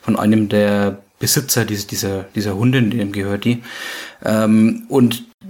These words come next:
von da aus erleben sie so ihre Abenteuer, da fängt's immer an und da treffen sie sich auch immer wieder,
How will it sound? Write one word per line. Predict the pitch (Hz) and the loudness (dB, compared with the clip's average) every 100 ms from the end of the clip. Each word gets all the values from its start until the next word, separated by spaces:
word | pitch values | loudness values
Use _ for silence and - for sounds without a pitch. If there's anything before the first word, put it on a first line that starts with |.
| - - _ | -16 -18 _
von | - 139 123 | -4 0 0
da | 113 156 | 0 0
aus | 160 165 | 0 0
erleben | - 123 127 165 170 | 2 4 4 4 2
sie | 185 | 2
so | 143 139 | 2 2
ihre | 135 123 - | 2 2 -2
Abenteuer, | - 165 - 110 131 | -2 -4 -2 -2 0
da | 131 | 0
fängt's | 123 135 139 | -2 -4 -4
immer | - 127 107 | -2 -2 0
an | 107 127 175 180 | 0 2 2 0
und | 135 131 | 0 0
da | 120 | -2
treffen | 117 117 165 | -2 0 0
sie | 151 | 2
sich | 156 147 | 0 0
auch | 143 131 | -2 0
immer | 151 143 135 | 2 2 2
wieder, | 151 156 151 | 2 2 -2